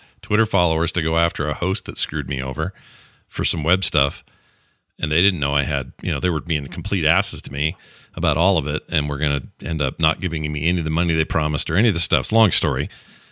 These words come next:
But, um, I went to Twitter and complained about 'em and, like, called 'em out. And it worked. Those guys flooded me with apologies. I got phone calls the next day saying, "What can we do to fix this?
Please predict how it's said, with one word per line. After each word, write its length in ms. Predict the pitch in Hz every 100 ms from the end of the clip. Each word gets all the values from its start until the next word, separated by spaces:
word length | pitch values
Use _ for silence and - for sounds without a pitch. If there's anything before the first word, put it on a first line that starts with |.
| _ -
But, 320 | 92 80 _ _ _ _ _ _ _ -
um, 500 | 85 82 78 73 - - _ _ _ _ -
I 100 | 92
went 160 | 95 92
to 60 | -
Twitter 280 | 107 104
and 80 | 87
complained 320 | 80 76 90 92
about 240 | 71 71
'em 180 | - 101 _ _ -
and, 120 | 80
like, 140 | 78 73 _ -
called 220 | 92 80
'em 80 | 76
out. 260 | 80 80 - _ -
And 420 | 85 80 76 73 - _ _ -
it 100 | 90
worked. 420 | 82 113 - - - _ _ _ _
Those 180 | 92 82
guys 440 | 85 85 85 82 -
flooded 580 | - - 101 101 95
me 100 | 101
with 140 | 98 85
apologies. 800 | 73 95 95 98 90 90 90 - - - _
I 120 | 82 80
got 240 | 71 69
phone 320 | - 98 101
calls 320 | - 92 92
the 60 | 87
next 260 | 80 - -
day 240 | 90 87
saying, 240 | - 78
"What 100 | 87
can 80 | -
we 60 | 92
do 140 | 90
to 80 | 73
fix 400 | - - 110 -
this? 400 | - 101 98 92